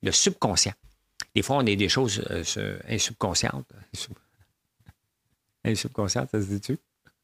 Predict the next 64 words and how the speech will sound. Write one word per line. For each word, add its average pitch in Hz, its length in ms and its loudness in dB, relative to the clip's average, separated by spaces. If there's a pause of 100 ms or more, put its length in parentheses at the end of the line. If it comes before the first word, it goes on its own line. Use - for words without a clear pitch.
(240)
Vous 160 460 -2
savez 90 240 -2
ce - 60 -2
que 101 100 0
je 82 60 -4
veux 85 80 -4
dire. 101 180 -2 (180)
Mais 95 340 2
qu'on 98 180 2
regarde 107 300 4
consciemment, 113 340 4
on - 20 2
dit, « 104 180 -4
Ah, 160 360 0
ces - 120 -10
souliers 127 240 -2
sont - 180 -4
bien 87 180 -4
laids, - 160 -2 (180)
hein ? » 123 140 -2 (680)
Euh, 78 240 2
l'autre 104 220 0
soir, 113 280 2
je 107 60 2
suis - 80 2
sorti 117 280 2
pour 90 120 -2
aller 85 160 0
au 90 220 -2
lancement 82 340 -2
de 85 40 -4
livre 92 200 0
de 80 40 -6
Jessica - 320 -2
Arnois. 95 220 -4
J'avais 87 240 -2
mis 113 160 2
mes 101 140 0
pou-, 92 160 -4
plus 107 220 -4
beaux 127 160 2
souliers 98 420 -2
et 147 80 2
tout 320 220 4
le 247 100 8
monde 247 300 8
les 156 180 8
a 131 60 10
remarqués. 107 500 2 (640)
Quand 113 200 4
il 101 40 2
avait 95 180 4
arrêté 92 380 2
de 101 40 2
regarder 82 300 2
ma 80 140 0
blonde, 113 320 -4
là, 107 200 -6
parce - 120 -20
que, « - 80 -14 (720)
Et 107 80 2
donc, 107 260 2
ben 82 240 2
belle, 78 380 -2